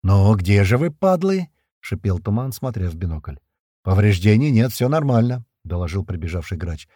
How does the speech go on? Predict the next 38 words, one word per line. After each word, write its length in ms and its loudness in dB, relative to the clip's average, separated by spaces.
«Мелковат 460 0
у 40 -2
них 180 -2
калибр. 420 -2
Скорее 340 -2
всего, 240 -2
пушку 320 -6
на 100 0
одном 280 -2
из 80 -6
прицепов 500 -6
везли. 380 -4
Отъехали 520 0
в 60 2
лес, 200 0
установили, 720 0
послали 400 0
корректировщика 760 -4
и 40 -6
открыли 400 -2
огонь». 380 -4
Со 140 -8
словами 420 0
грача 360 -4
согласились 580 -6
все. 300 -12
«Чё 180 0
тут 160 -2
у 80 0
вас?» 280 -4
На 140 0
крышу 320 -6
с 80 -6
оружием 380 -4
выбрались 460 -6
ещё 200 -8
несколько 440 -6
ребят. 360 -10